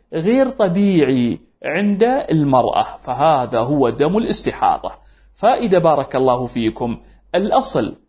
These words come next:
في الدم الذي ينزل على المرأة أنه دم حيض،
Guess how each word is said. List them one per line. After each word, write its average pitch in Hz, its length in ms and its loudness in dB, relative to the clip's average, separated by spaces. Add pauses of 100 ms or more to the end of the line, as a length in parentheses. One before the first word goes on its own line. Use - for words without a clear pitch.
في - 160 -8
الدم 160 420 -2
الذي 151 520 0
ينزل 180 460 2
على 185 240 0
المرأة 202 640 0 (360)
أنه 151 680 0
دم 170 340 0
حيض، 117 500 0